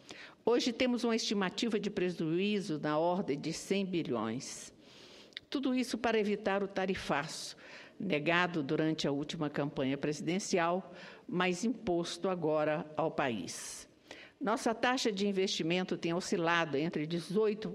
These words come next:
por cento e pouco mais de dezenove por cento do pib desde dois mil e oito. Essa, por, essa, esse percentual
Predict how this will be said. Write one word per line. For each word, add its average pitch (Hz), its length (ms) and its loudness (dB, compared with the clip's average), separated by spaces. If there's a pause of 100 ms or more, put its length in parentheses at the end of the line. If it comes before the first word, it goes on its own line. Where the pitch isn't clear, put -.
(140)
por 147 160 -4
cento 180 580 -2 (100)
e 180 80 -2
pouco 220 360 -2
mais 175 260 2
de 165 140 -2
dezenove 160 560 0
por 151 160 -8
cento 160 280 -4
do 151 140 -6
pib 185 520 -4 (340)
desde 180 360 0
dois 156 280 0
mil 156 160 0
e 135 100 0
oito. 90 460 -4 (640)
Essa, 185 300 0 (440)
por, 208 260 2
essa, 180 460 2 (300)
esse 208 280 2
percentual 175 760 0